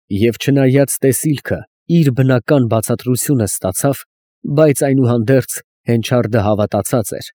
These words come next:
որ խրտվիլակը այդտեղ լողում էր ոչ թե պատահականորեն, այլ մի ինչ-որ անտեսանելի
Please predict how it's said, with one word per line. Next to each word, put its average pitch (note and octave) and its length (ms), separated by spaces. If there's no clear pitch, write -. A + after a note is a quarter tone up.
որ B2+ 260
խրտվիլակը C3 720
այդտեղ A#2 500
լողում B2+ 420
էր C3 200
ոչ D3+ 300
թե - 240
պատահականորեն, G#2+ 1040
այլ B2+ 220
մի C3+ 140
ինչ-որ D3+ 480
անտեսանելի B2+ 760